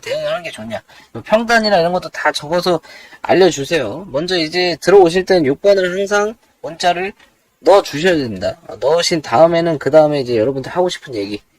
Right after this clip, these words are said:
이렇게 적어서 보내주시면 됩니다. 그러니까 사연 같은 것도 보내주셔야 어떤 상황인지, 그래야 저희가 파악을 해드리고 타점까지 잡아드리니까, 어, 그런 것도 좀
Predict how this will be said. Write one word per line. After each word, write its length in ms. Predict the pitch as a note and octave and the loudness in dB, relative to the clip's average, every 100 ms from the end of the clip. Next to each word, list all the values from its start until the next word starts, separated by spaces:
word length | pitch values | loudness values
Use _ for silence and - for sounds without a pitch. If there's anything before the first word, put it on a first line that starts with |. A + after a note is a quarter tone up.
| - | -16
이렇게 340 | - B2 B2 _ _ _ _ _ - | -14 -14 -16 _ _ _ _ _ -18
적어서 440 | A2+ B2 C3 C#3+ - | -12 -8 -6 -6 -8
보내주시면 640 | A#2+ C#3+ D#3+ - G#2 C3 | -6 -4 -4 -4 -8 -6
됩니다. 440 | G#2+ A#2 G2+ - F#2+ | -4 -4 -4 -2 -4
그러니까 260 | - A2+ A2 | -8 -14 -6
사연 300 | - E3 D#3+ | 2 2 2
같은 220 | D3 C#3 | -2 -4
것도 180 | C3 A#2+ | -10 -12
보내주셔야 840 | B2 C#3 - B2 C3 C#3 E3 F#3 _ _ _ _ _ _ _ _ _ _ - | -12 -10 -10 -4 0 4 2 2 _ _ _ _ _ _ _ _ _ _ -10
어떤 280 | C3 - C3+ | -8 -6 -4
상황인지, 680 | E3 E3+ D#3+ C#3 C#3 E3+ F3+ - - - - | 0 0 0 -2 -2 -4 -4 -12 -20 -20 0
그래야 260 | F3 G3 | 4 6
저희가 260 | - E3 E3+ | 6 2 2
파악을 480 | - G#4+ G3+ G3 - - | 2 4 4 4 2 0
해드리고 560 | G3 D#3 C3+ E3 F#3+ - _ _ _ - | -2 0 0 2 2 0 _ _ _ -14
타점까지 560 | - - - E3+ - | 0 0 2 0 0
잡아드리니까, 880 | - - B2+ - A#2 G#2+ - F2+ D#3+ - | -4 0 0 0 -14 -12 -6 -4 -6 -12
어, 260 | G#2 F#2 F2+ | -16 -14 -12
그런 160 | A#2+ A#2+ | -10 -10
것도 200 | A2+ A#2 | -10 -10
좀 240 | C#3 C#3 | -6 -6